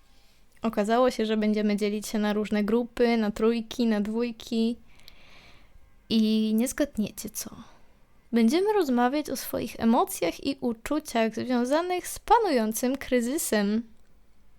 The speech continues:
Ła! Moja pierwsza myśl. Nie znam tych ludzi po lewej stronie i nie mam ochoty się przed nimi tutaj uzewnętrzniać. Myślałam, że przyjdę posłuchać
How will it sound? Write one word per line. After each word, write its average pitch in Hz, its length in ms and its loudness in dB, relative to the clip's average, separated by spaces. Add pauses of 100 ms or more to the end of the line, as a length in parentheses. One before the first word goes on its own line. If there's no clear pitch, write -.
(440)
Ła! 214 640 2 (1900)
Moja 254 380 2
pierwsza 240 420 0
myśl. 220 480 0 (760)
Nie 233 340 4
znam 339 300 -2
tych 320 280 -4
ludzi 220 360 0
po 226 200 0
lewej 220 360 2
stronie 220 800 -2 (540)
i 233 140 2
nie 240 280 4
mam 254 240 2
ochoty 247 800 0
się - 240 -6
przed 254 300 -8
nimi 254 300 -2
tutaj - 300 -4
uzewnętrzniać. 254 1300 -2 (640)
Myślałam, 226 420 2
że 277 120 2
przyjdę 208 340 0
posłuchać 208 880 -2